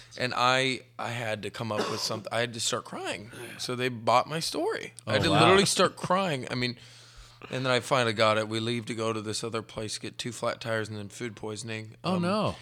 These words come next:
Speaker 1: so you, when you travel and do comedy, it's, uh, something always happens.
Speaker 2: You got all that stuff?
Speaker 1: <laughs> In
Speaker 2: Food
Speaker 1: the
Speaker 2: poisoning
Speaker 1: course
Speaker 2: stuff?
Speaker 1: of, like, three days.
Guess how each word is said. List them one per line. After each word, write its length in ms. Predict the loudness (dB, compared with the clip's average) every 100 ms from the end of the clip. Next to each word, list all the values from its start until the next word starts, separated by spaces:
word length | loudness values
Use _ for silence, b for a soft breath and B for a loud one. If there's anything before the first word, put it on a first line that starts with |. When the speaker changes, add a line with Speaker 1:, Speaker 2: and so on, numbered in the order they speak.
| B B
Speaker 1:
so 300 | 0 2 2
you, 140 | -2 -2
when 120 | 0
you 100 | 0
travel 420 | 2 4 4 4
and 100 | 2
do 80 | -2
comedy, 580 | -2 -2 -2 -2 -2 -4
it's, 240 | -6 -8
uh, 80 | -4
something 380 | -4 -4 -4 0
always 240 | 2 0
happens. 400 | 0 -2 -2 -6
Speaker 2:
You 100 | 0
got 160 | 4 4 6
all 200 | 6 6
that 180 | 2 -2
stuff? 400 | -2 -2 -2 -6
Speaker 1:
<laughs> 40 |
In 100 | -8
Speaker 2:
Food 280 | -6 2 2
Speaker 1:
the 40 | 4
Speaker 2:
poisoning 240 | 6 8
Speaker 1:
course 140 | 8
Speaker 2:
stuff? 100 | 8
Speaker 1:
of, 60 | 6
like, 180 | 6 6 B B
three 180 | 0 4
days. 420 | 4 4 0 -10